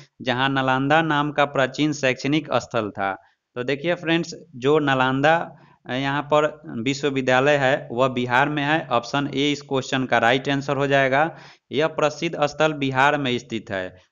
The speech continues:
तो देखिए इन चारों में से जो अशोक स्तंभ है ये बिहार में स्थित है। नेक्स्ट क्वेश्चन की बात किया जाए तो बोला है कि किस लेखक ने जासूसी पात्र, अ, पोइरोट, पोइरोट की रचना की।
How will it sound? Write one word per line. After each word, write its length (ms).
तो 60
देखिए 340
इन 240
चारों 360
में 140
से 280
जो 200
अशोक 560
स्तंभ 400
है 220
ये 140
बिहार 420
में 200
स्थित 320
है। 420
नेक्स्ट 440
क्वेश्चन 420
की 120
बात 280
किया 200
जाए 160
तो 140
बोला 260
है 120
कि 120
किस 320
लेखक 480
ने 260
जासूसी 560
पात्र, 420
अ, 100
पोइरोट, 880
पोइरोट 560
की 440
रचना 360
की। 280